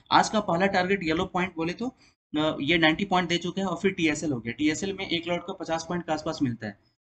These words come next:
इस दिन सेवन थाउजेंड का profit रहेगा, क्योंकि पहला टिक है ninety point का, दूसरा है वन नाइंटी का, तो around हमारा ये हो जाता है two eighty point का। two eighty point multiple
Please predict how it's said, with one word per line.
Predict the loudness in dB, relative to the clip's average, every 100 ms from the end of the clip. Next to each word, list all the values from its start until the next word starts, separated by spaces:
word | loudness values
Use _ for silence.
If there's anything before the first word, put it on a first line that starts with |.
| _
इस | -4
दिन | 0 0
सेवन | 2 0 0
थाउजेंड | 0 -2
का | -2
profit | -2 -4 -2
रहेगा, | -4 -4 -4
क्योंकि | -8 -10
पहला | -4 -2 -2
टिक | -2 -4
है | -2
ninety | -2 -4
point | -6 -4
का, | -4
दूसरा | -4 -6 -4
है | -2
वन | 2 2
नाइंटी | 2 0 -4
का, | -6 -10 -16 -6
तो | -2 2
around | 4 4 2
हमारा | 2 2
ये | 0
हो | -2
जाता | -4 -4 -4
है |
two | -2 0
eighty | 2 2 0
point | 0 -2
का। | -2
two | -6 -4
eighty | -2 -4
point | -4 -2
multiple | 0 0 -2 -2